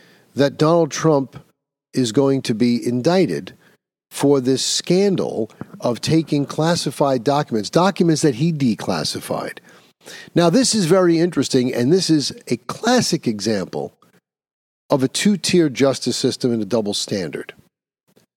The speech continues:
So far, since the Trump investigation, that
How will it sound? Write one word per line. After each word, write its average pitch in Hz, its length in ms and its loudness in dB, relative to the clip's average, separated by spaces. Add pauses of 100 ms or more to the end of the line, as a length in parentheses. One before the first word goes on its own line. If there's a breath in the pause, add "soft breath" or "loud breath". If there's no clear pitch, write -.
(580 soft breath)
So 254 260 2
far, 190 360 2
since 180 280 0
the 151 120 -2
Trump 180 440 0 (1400)
investigation, 135 760 2
that 117 240 -2